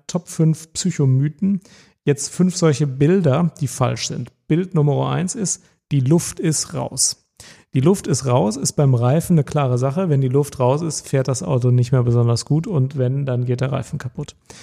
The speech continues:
Das heißt, wenn man, äh, keine Luft im Reifen hat, ist alles kaputt. Und, äh, man sagt das bei der Psyche ja auch, die Luft ist raus und meint damit, dass der Mensch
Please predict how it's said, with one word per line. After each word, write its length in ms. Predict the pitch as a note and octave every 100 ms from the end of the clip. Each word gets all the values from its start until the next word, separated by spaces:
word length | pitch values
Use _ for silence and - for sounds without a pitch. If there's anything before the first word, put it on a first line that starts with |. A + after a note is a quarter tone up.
| - -
Das 140 | - B2
heißt, 220 | C#3 -
wenn 100 | C#3+
man, 320 | C3+ C3 C3+
äh, 560 | G3 - C#3 D3 - C#3 F3
keine 200 | - C3+ B2
Luft 200 | C#3+ -
im 80 |
Reifen 260 | D3 C3+ C3+
hat, 140 | C3 -
ist 200 | B2 -
alles 200 | C#3+ -
kaputt. 340 | B2+ - - _ - - - _ -
Und, 280 | D3+ C3+ D#3+
äh, 140 | F3 E3
man 180 | C#3+
sagt 220 | C3+ E3 E3
das 140 | C3
bei 100 | C#3
der 100 | C3
Psyche 420 | B2 - D3+ C3+
ja 240 | C3+ B2 D3
auch, 280 | D#3+ B2+
die 100 | -
Luft 280 | A#2 A#2 -
ist 220 | E3+ - -
raus 300 | A#2 F3 E3+
und 260 | D#3 E3
meint 360 | F3 B2 C#3 E3
damit, 460 | E3+ F3 F3+ -
dass 200 | C3+ B2 -
der 100 | C3
Mensch 360 | A#2+ B2+ -